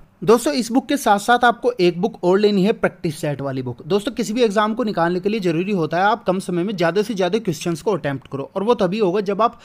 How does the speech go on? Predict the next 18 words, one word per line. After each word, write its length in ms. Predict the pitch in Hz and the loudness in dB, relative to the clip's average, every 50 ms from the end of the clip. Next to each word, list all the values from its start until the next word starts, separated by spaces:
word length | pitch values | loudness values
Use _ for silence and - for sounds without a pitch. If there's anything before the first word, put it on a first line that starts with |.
| - - _ _ - | -20 -20 _ _ -4
प्रैक्टिस 400 | 214 214 214 - - 285 - - | -2 -2 -2 -2 -2 -4 -2 -2
सेट 240 | - 185 170 160 160 | -2 -4 -4 -2 -4
लगाओगे। 340 | 151 139 135 131 127 135 139 | -4 -4 -4 -4 -4 -6 -6
तो 120 | 123 180 | -6 -4
मेरे 240 | 180 190 214 233 240 | -2 0 2 2 2
हिसाब 280 | 220 202 - 190 185 170 | 2 2 2 0 0 -2
से 100 | - 220 | -4 -4
दोस्तों, 320 | 185 196 190 - 254 208 | -4 -4 -4 -4 -6 -4
दिशा 240 | 156 175 165 - 220 | -4 -4 -4 -4 -4
एक्सपर्ट 340 | 220 214 - - 208 202 - | -4 -6 -6 -6 -6 -6 -4
की 80 | - 202 | -6 -8
बुक 120 | 208 202 | -8 -6
सबसे 260 | - 214 175 - 214 185 | -8 -10 -6 -4 -4 -2
बेस्ट 320 | 151 151 156 151 - - | -2 -4 -4 -4 -4 -4
रहेगी। 240 | 156 147 147 190 220 | -4 -2 -2 -4 -4
ये 60 | 220 | -4
बुक 200 | 190 196 202 214 | -4 -2 -2 -2
आपकी 280 | 202 196 - - 240 | -2 -2 -2 -4 -6